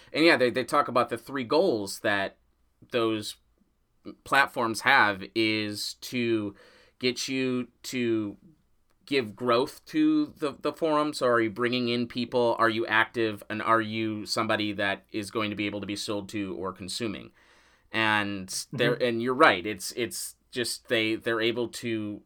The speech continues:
Speaker 1: nail down with almost pinpoint accuracy all of your behaviors because it's, it's all being broadcast and, and, and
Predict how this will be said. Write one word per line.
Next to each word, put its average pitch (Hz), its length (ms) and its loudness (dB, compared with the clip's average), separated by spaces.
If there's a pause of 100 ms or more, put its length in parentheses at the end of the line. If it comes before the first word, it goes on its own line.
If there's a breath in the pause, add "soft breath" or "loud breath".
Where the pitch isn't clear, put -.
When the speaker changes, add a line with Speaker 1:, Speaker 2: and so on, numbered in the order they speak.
Speaker 1:
nail 131 340 0
down 120 680 0 (380 soft breath)
with 113 340 -2
almost 131 300 -2
pinpoint 139 500 -2
accuracy 110 840 -2 (120)
all 131 300 4
of 123 100 2
your 117 120 0
behaviors 110 640 0
because 104 560 -6 (100)
it's, 107 420 -4 (160)
it's 120 220 -4
all 113 520 2 (760)
being 131 220 -2
broadcast 120 640 0
and, 107 200 -6
and, 110 300 -4
and 107 340 -8